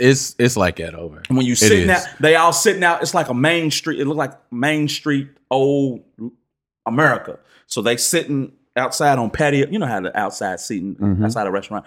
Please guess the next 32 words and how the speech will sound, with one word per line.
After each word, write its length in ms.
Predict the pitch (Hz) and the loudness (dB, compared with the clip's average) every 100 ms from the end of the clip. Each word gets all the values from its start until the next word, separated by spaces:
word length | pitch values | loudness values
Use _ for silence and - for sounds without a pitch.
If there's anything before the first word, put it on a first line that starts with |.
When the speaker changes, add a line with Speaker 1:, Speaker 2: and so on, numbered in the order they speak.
| - - | -16 -8
Speaker 2:
So 120 | 117 | -2
you 120 | 120 | 2
gotta 160 | 120 104 | 2 4
walk 280 | 147 143 | 4 4
through 160 | 135 - | 0 2
all 240 | 117 127 120 | 4 4 4
those 160 | 117 | 0
people 240 | - 151 117 | -2 -4 -4
when 100 | 104 | -4
you're 80 | 101 | 0
walking 300 | 113 110 120 | -2 -2 -4
up, 160 | 117 | -4
and 40 | 101 | -4
they 60 | |
was 140 | 95 87 | -4 -8
just 160 | - | -8
like 160 | 92 - 101 - - _ _ _ _ _ _ _ _ _ _ _ _ _ _ _ _ _ _ _ _ _ _ _ _ _ _ | -6 -2 -4 -6 -18 _ _ _ _ _ _ _ _ _ _ _ _ _ _ _ _ _ _ _ _ _ _ _ _ _ _
Speaker 1:
They, 240 | 123 147 - _ _ | 2 2 0 _ _
they, 120 | 135 165 - _ - | 2 2 0 _ 2
they 180 | 135 | 6
made 220 | 170 165 131 | 8 6 6
the 100 | 127 | 6
news 420 | 143 147 127 113 | 8 8 8 4
a 40 | |
few 160 | 104 117 | 4 6
years 240 | 113 107 | 8 6
ago 260 | 104 101 95 | 6 6 6
'cause 180 | 107 95 | 2 0
a, 120 | 90 - | -2 0
uh, 400 | 92 90 82 85 - - | 2 2 0 -6 -12 -6
a 80 | 92 | -2
doctor, 560 | 80 120 131 - 90 | 2 4 2 -2 -4